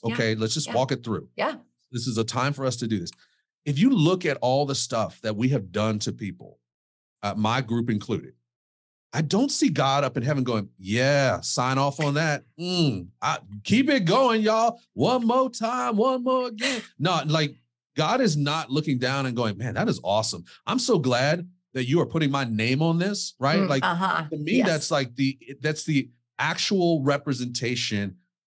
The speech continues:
Speaker 2: of the, the, the Ten Commandment that says, "Do not take God's name in vain." I, I think we have, we have justified oppression and things and, and had God divinely co-sign on stuff that was not his stuff.
Speaker 1: Yes.
Speaker 2: And, and so what I would say is,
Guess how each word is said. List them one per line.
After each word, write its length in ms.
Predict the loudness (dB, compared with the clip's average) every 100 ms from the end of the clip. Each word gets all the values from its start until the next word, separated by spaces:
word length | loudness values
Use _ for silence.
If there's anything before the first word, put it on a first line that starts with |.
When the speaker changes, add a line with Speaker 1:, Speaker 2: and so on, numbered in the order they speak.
| -2
Speaker 2:
of 420 | 2 2 0 -4 -4
the, 280 | 0 0 0
the, 140 | -4 -2
the 100 | -4
Ten 220 | -2 -2
Commandment 380 | 0 0 -2 -2
that 80 | -4
says, 260 | -2 -2 -2
"Do 160 | -2
not 180 | -2 -2
take 200 | -4 -4
God's 280 | 0 -2 -2
name 200 | -6 -6
in 100 | -6
vain." 300 | -6 -8 -10 _ _ _ _
I, 260 | -4 0 0
I 40 |
think 180 | 0 2
we 120 | 2
have, 120 | 2 -2 -4
we 120 | 0
have 160 | 0 -2
justified 880 | -4 -2 0 -2 -2 0 0 0 -4
oppression 680 | -8 -4 -2 0 0 0 -2
and 180 | -8 -6
things 300 | -4 -4 -4
and, 180 | -8 -10 -8
and 120 | -4
had 260 | -4 -4 -4
God 320 | 0 0 0
divinely 560 | -4 -4 -2 0 0 -2
co-sign 540 | -2 -2 -2 -2 -2
on 60 | -2
stuff 280 | -2 -2 -2
that 100 | -2
was 140 | -2
not 340 | -2 -2 -2 -4
his 160 | -6 -4
stuff. 280 | -2 -2 -2 -4
Speaker 1:
Yes. 440 | -2 0 -2 -12 -4
Speaker 2:
And, 360 | 0 2 0 -2 -4
and 160 | -2
so 440 | 0 2 2 2 -2 _
what 160 | 0 2
I 40 |
would 120 | 2 0
say 240 | 0 2
is, 320 | 2 0 -2